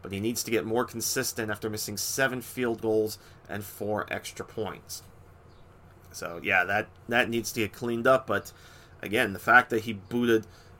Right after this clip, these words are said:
eight fifty-plus yarders, you know, just shows that the team, uh,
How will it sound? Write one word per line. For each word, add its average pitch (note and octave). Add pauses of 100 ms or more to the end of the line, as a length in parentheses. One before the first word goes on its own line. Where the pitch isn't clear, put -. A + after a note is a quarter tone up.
(200)
eight D3
fifty-plus -
yarders, B2 (840)
you A2+
know, F#2+
just G#2+
shows A2+
that G2+
the G2
team, A2+ (500)
uh, G2